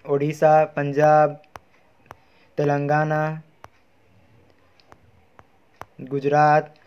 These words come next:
मध्य प्रदेश, आप जहाँ से भी हो, महाराष्ट्र, राजस्थान, आप जहाँ से भी हो, तमिलनाडु, उस, इस फॉर्म को आप अपने जोन के हिसाब से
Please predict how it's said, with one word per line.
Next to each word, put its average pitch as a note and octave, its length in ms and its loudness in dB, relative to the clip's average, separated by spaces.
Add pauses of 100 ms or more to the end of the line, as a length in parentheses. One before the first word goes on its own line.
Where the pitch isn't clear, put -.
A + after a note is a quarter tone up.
(260)
मध्य D3 260 -4
प्रदेश, D3+ 580 -2 (200)
आप C#3 140 0
जहाँ C#3+ 260 0
से D#3+ 140 0
भी D3+ 100 -4
हो, D3+ 120 -2
महाराष्ट्र, D3+ 840 0 (300)
राजस्थान, D3 800 -2
आप C#3+ 160 -2
जहाँ D3 220 -4
से D#3 160 -4
भी D3 100 -6
हो, D3 240 -4 (300)
तमिलनाडु, D3 600 -4 (140)
उस, D3 200 -12
इस D3+ 200 -10
फॉर्म D3+ 260 -2
को D3+ 80 -4
आप E3 200 0
अपने C#3+ 180 -8
जोन D3 200 -8
के C#3+ 80 -8
हिसाब C#3+ 240 -4
से G#3 280 -8